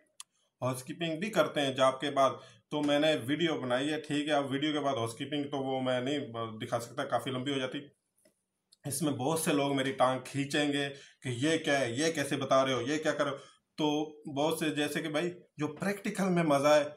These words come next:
वो theory में काम, theory भी होनी चाहिए, लेकिन theory से practical different है। जब practical चढ़ा होता है, मारदार बस चीज़ निकाली, बस जो damage है वो उसको निकाल के नई डाल दी, ठीक है।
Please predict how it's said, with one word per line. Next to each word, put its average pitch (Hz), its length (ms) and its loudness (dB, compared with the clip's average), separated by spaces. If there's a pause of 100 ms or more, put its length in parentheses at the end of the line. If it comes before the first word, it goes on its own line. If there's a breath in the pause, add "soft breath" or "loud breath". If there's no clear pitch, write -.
(280)
वो 151 160 0 (440)
theory 202 280 4
में 196 120 2
काम, 143 280 2
theory 160 220 0
भी 175 100 2
होनी 190 160 2
चाहिए, 143 340 0
लेकिन 143 340 -4
theory 139 240 0
से 160 140 -6
practical 147 480 -2
different 151 400 0
है। 131 120 -4 (320 loud breath)
जब 147 180 0
practical 170 400 2
चढ़ा 151 240 6
होता 147 160 6
है, 139 80 4
मारदार 156 540 6
बस 151 220 0
चीज़ 165 200 0
निकाली, 147 460 8 (360)
बस - 300 4 (480 soft breath)
जो 156 160 2
damage 170 360 4
है 165 100 2
वो 156 160 0
उसको 156 360 -2
निकाल 151 340 6
के 156 140 0
नई 139 260 2
डाल 117 220 4
दी, 117 120 -4
ठीक 160 200 -2
है। 165 60 -6